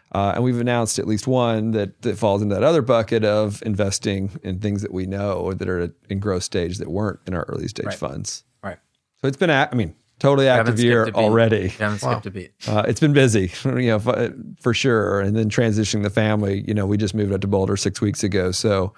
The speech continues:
Speaker 1: getting, getting settled, getting kids in school, and, and it's been a rock and roll year,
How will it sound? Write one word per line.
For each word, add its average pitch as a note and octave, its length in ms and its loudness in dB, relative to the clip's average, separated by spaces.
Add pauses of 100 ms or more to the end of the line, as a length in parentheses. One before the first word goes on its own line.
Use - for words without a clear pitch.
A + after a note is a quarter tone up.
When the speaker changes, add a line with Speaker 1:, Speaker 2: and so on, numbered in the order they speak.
(340)
Speaker 1:
getting, A#2 440 2
getting C#3 220 2
settled, B2+ 340 4
getting B2 200 4
kids B2+ 220 2
in A#2+ 80 0
school, B2 560 2
and, A#2 220 -2
and A2+ 140 -4
it's A2 80 -10
been D#3 100 0
a D#3 60 2
rock D3+ 260 0
and C3 80 0
roll B2+ 140 4
year, A2+ 360 2